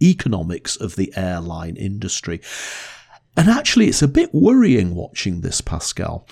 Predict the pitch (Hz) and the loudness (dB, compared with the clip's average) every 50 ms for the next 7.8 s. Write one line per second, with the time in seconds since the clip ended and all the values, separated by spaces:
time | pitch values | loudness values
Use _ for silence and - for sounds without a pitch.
0 | - - - - - - - - - 143 135 - - - - 196 233 240 247 233 | -16 -14 -14 -16 -4 -2 0 2 2 2 0 0 -4 -2 4 6 6 6 6 6
1 | 220 214 208 185 165 156 131 123 139 139 139 131 117 120 120 120 120 110 - 90 | 4 4 4 4 2 2 4 4 6 6 6 6 6 6 4 4 4 2 2 0
2 | 80 76 - - - - 95 95 95 87 90 - - 139 135 - - - 101 - | -4 -4 -6 -10 -12 -8 -6 -4 -4 -4 -4 0 2 0 0 2 0 -2 0 0
3 | 101 92 - - - - - - - - - 92 90 - - - - - - _ | -2 -2 -2 -2 -2 -4 -4 -6 -8 -8 -6 -6 -6 -6 -6 -10 -12 -16 -20 _
4 | _ _ _ - 139 185 208 226 220 - - 127 98 - - 92 82 85 - - | _ _ _ 2 4 6 6 4 4 2 2 2 2 2 0 -2 -4 -4 -6 -8
5 | - 127 110 135 175 208 226 - - - - - - - - - 127 101 87 82 | -8 -6 -4 -2 -2 -2 0 0 0 0 0 -2 -4 -6 -4 -2 0 0 0 -2
6 | 82 - 104 104 90 101 117 127 127 123 113 101 92 87 87 87 87 - - - | -2 -2 -4 -2 0 0 2 4 4 4 4 2 0 -2 -4 -4 -6 -6 -4 -4
7 | - - - 101 92 92 87 - - - 90 82 85 - - - | -4 -2 -2 -2 -2 -2 -4 -4 -4 -4 -4 -4 -4 -6 -10 -16